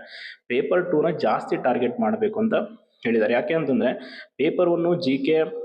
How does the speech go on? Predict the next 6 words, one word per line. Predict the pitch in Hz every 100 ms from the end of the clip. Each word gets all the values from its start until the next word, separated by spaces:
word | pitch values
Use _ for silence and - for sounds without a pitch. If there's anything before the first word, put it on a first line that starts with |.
| - - -
ನೀವು | 127 127
ಹೆಂಗೆ | 127 156 160
ಸ್ಕೋರ್ | 160 131 131
ಮಾಡ್ತೀರಾ | 131 127 131 123
ಅಂತ, | 123 127 131 - - -
ಆ, | 98 107